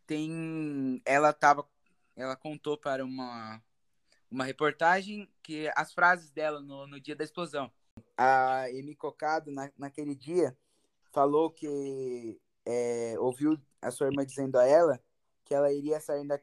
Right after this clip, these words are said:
da casa daquela manhã e falando, "Te vejo mais tarde." Ela tinha doze anos apenas e era tão cheia de vida, mas ela nunca mais voltou.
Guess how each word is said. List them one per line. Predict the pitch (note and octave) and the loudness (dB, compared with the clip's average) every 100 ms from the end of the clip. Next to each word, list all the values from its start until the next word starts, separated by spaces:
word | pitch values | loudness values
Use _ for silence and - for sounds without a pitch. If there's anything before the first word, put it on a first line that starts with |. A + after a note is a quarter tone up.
| _ | _
da | B2+ C3 | -6 -4
casa | C3 B2+ | -4 -6
daquela | B2+ - C3 | -6 -6 -6
manhã | C3 B2 B2+ D3+ E3+ | -6 -6 -2 -2 -4
e | B2+ | -12
falando, | C3+ D3+ C#3+ C#3+ C#3+ | -2 2 4 2 -2
"Te | C#3 - | -8 -10
vejo | C3+ D3+ D3 D#3+ | -2 -2 -2 -4
mais | E3 - | -4 2
tarde." | C3+ A#2 G#2+ - _ _ _ _ _ _ _ - _ _ _ | 4 4 0 -12 _ _ _ _ _ _ _ -20 _ _ _
Ela | C3 D3 | 6 6
tinha | D3+ E3+ D#3+ | 6 2 6
doze | E3 G3 F3+ F3 | 8 8 6 6
anos | F#3 E3+ | 4 0
apenas | D#3+ - D#3 F#3 G3+ - _ | -2 -2 -4 -4 -8 -12 _
e | C#3 | 0
era | D#3 D#3+ | 2 2
tão | D#3+ F3 | 0 -2
cheia | F#3 F3+ | -2 -6
de | F3+ | -8
vida, | C#3+ C#3+ C3 A2+ A2+ | -6 -6 -2 -4 -2
mas | C#3 D3 | 0 2
ela | D3 | 2
nunca | D#3 D#3 | 2 0
mais | E3+ E3 | 0 0
voltou. | D#3+ E3+ C#3 A2 | -2 0 0 0